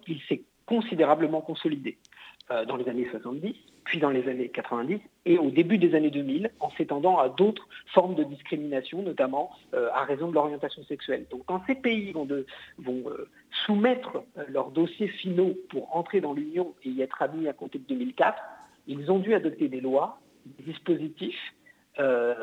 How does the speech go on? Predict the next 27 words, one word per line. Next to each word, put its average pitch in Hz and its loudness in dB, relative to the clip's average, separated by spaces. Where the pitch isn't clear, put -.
euh, 117 -4
des, 139 0
euh, 127 -6
politiques 190 0
publiques, 165 -6
euh, 135 -4
qui 165 2
répondent 233 2
à 175 4
cet 170 -2
acquis 175 0
communautaire 165 0
en 170 -2
matière 156 -2
d'égalité 151 0
et 202 -4
de 143 -4
lutte 170 -4
contre 151 -6
les 139 -2
discriminations 139 -6
à 139 0
raison 139 -2
en 139 -4
particulier 147 -6
du 143 -10
genre. 117 -6